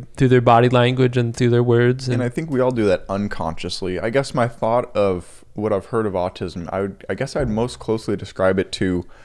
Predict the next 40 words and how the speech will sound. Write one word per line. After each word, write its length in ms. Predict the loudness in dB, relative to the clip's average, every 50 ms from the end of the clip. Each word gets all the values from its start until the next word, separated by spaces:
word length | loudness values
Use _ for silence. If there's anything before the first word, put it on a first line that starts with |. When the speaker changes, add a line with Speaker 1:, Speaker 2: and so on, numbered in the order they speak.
| -20 -20 -20 -20 -20 -20 -8 -4
Speaker 2:
um, 420 | -2 0 0 0 -2 -4 -6 -10 -14 -14 _ -16
physical 1080 | -16 -16 -6 0 0 0 2 0 -4 -2 -2 0 2 2 2 2 0 -2 -4 -6 -8 -10 -14 -12 -12
showings 580 | -12 -10 -4 -2 -2 0 0 0 -2 -2 -2 -2
of, 360 | -4 -4 -4 -10 -16 -12 -8
uh, 580 | -6 -6 -4 -4 -6 -6 -8 -8 -8 -8 -8 -10
social 400 | -6 -2 -2 -2 -2 -2 -4 -6
cues. 320 | -4 -4 -2 -2 -2 -2
It 40 | -2
was 120 | -2 0 0
almost 260 | 0 0 -2 -2 -4
like 100 | -4 -4
a 60 | -4
second 380 | -6 -4 -6 -4 -4 -4 -4 -2
language 360 | -2 0 0 0 0 0 0
where 160 | 2 2 2
if 140 | 2 2 2
I 80 | 2
was, 220 | 2 2 -2 -6 -6 -4
I 80 | -2 -2
didn't 200 | -2 -2 -2 -2
really 180 | -2 -2 0
know 140 | 0 -2 -2
Spanish 400 | -4 -4 -4 -2 -2 -2 -2 0
that 160 | 0 0 2
well 120 | 2 0 0
and 80 | 0
I 20 | 0
was 80 | -2
speaking 340 | -4 -6 -6 -6 -4 -4 -4
to 80 | -2 -2
a 40 | -4
Spanish 320 | -4 -4 -4 -4 -4 -4
speaker, 260 | -4 -6 -2 0 0
I'd 80 | 0 0
have 140 | -2 -4 -4
to 60 | -6
translate 580 | -12 -12 -4 0 0 0 0 0 0 0 0 2
it 80 | 0 -2
into 180 | -2 -4 -4
English. 460 | -4 -2 -2 -2 -2 -4 -6 -12 -20